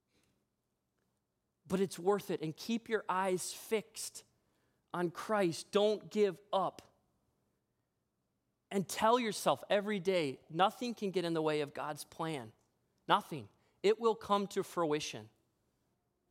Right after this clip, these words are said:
But my job is to pray, to follow, to obey, and to keep going.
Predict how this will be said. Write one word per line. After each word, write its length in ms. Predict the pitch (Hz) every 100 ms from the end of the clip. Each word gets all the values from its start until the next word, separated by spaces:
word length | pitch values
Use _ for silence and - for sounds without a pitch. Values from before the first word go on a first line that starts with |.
| _ _ _ _ _ -
But 100 | 180
my 400 | 185 196 233 269
job 480 | 190 208 180 160 139 _ _ _ _ _ _ -
is 140 | 170
to 120 | -
pray, 640 | 185 - 220 208 214 220 214 - _ -
to 120 | 214
follow, 680 | - 208 196 202 202 202 - -
to 200 | - 196
obey, 580 | 156 135 160 160 185 202 - -
and 120 | 160
to 60 | 156
keep 560 | - - 196 185 -
going. 400 | 143 160 151 120